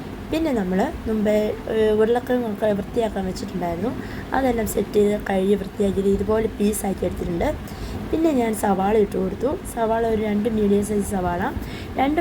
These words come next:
മീഡിയം സൈസ് തക്കാളി. ഇത് നാടൻ തക്കാളിയല്ല കേട്ടോ, മറ്റേ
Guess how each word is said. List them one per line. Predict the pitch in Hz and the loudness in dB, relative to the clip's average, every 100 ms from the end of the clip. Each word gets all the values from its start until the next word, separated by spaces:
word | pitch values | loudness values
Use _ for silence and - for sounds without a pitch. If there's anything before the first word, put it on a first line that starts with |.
| 285 | 2
മീഡിയം | 233 214 214 | 4 4 2
സൈസ് | 208 196 - | 0 -2 -4
തക്കാളി. | 214 - 180 - - - - - - - - 262 | -4 -4 -4 -6 -10 -12 -12 -12 -12 -10 -4 -4
ഇത് | - - 269 | -4 -4 0
നാടൻ | 277 285 285 | 2 2 -2
തക്കാളിയല്ല | 269 254 226 185 180 | 0 2 2 2 0
കേട്ടോ, | 175 196 196 | -2 -2 -2
മറ്റേ | 202 | -2